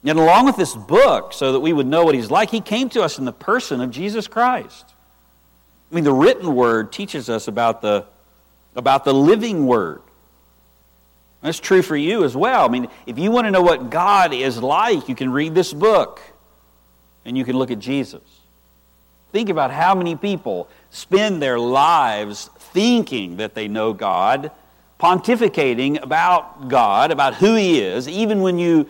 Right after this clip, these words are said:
try to share with them what Scripture says, what God says himself. They'll say, "No, he's not like this," or, "I wouldn't believe in a God like that." What's he like? You can read this book. He tells you exactly what he's like,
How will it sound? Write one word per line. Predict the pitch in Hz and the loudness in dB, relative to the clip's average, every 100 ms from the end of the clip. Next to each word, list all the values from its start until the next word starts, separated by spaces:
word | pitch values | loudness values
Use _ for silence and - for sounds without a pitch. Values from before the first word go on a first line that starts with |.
| - | -8
try | - 170 | -6 -4
to | 160 | -4
share | 143 - - 208 214 214 180 | -6 -12 -6 -4 0 0 2
with | 151 131 | 0 -2
them | 110 113 104 107 117 - _ _ | -6 -8 -6 -4 -6 -10 _ _
what | - 156 196 - | -6 0 0 0
Scripture | - 208 226 - 139 | -4 -2 -2 -4 -10
says, | 123 | -4
what | 147 202 147 | -2 -2 0
God | 180 175 160 | 0 0 -2
says | - 165 120 113 | -6 -4 -4 -4
himself. | 143 131 233 202 104 82 - _ _ _ _ _ _ _ _ _ _ 110 110 | -6 -6 -2 0 0 -4 -14 _ _ _ _ _ _ _ _ _ _ -20 -12
They'll | 123 131 120 - | -2 0 0 -2
say, | - 117 | -14 -10
"No, | 113 147 147 | 0 4 4
he's | 139 | 2
not | 120 85 | -6 -8
like | 92 - | -10 -12
this," | 85 82 - _ | -16 -16 -18 _
or, | - | -14
"I | 107 156 214 | -2 4 6
wouldn't | 202 175 | 4 2
believe | 175 170 139 | 4 4 2
in | |
a | 117 | -4
God | 95 90 76 | -6 -8 -10
like | 71 - | -18 -20
that." | - _ _ _ _ _ _ | -20 _ _ _ _ _ _
What's | 139 | -14
he | 147 | -10
like? | 196 - - | -10 -12 -14
You | 107 | -14
can | 113 | -8
read | 120 120 | -8 -8
this | 135 | -10
book. | - 120 95 - _ _ _ _ _ _ _ _ | -10 -10 -10 -14 _ _ _ _ _ _ _ _
He | - | -20
tells | - 262 277 | -4 0 0
you | 151 | -2
exactly | 135 233 262 240 | -2 -2 0 -2
what | 127 | -4
he's | 101 | -4
like, | 98 73 | -8 -12